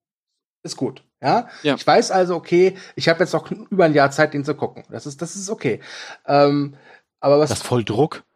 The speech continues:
Speaker 1: <laughs> Ja. Aber das, du, das ist mir auch mal so passiert. Ich weiß nicht, ob ich das schon mal erzählt habe, aber ich hab bei, bei Amazon,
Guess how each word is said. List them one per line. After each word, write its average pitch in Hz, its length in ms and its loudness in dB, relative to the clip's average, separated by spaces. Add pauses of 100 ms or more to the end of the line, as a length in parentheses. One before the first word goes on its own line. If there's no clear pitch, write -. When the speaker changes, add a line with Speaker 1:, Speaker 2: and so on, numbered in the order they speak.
(140)
Speaker 1:
<laughs> - 140 -6 (100)
Ja. 160 280 0 (680)
Aber 190 220 4 (200)
das, 202 180 2
du, 220 260 -4 (120)
das 185 140 -2
ist 202 120 -10
mir 220 80 2
auch 240 120 4
mal 254 180 4
so 175 80 -4 (160)
passiert. 185 320 -2
Ich - 80 -12
weiß 170 100 4
nicht, 196 80 -2
ob 190 60 2
ich 165 60 -10
das 165 80 -10
schon 175 80 -4
mal 156 60 2
erzählt 202 300 -2
habe, 147 160 4
aber 135 140 0
ich 143 160 -4
hab 190 160 -2
bei, 165 280 2
bei 143 480 -6
Amazon, 247 480 -6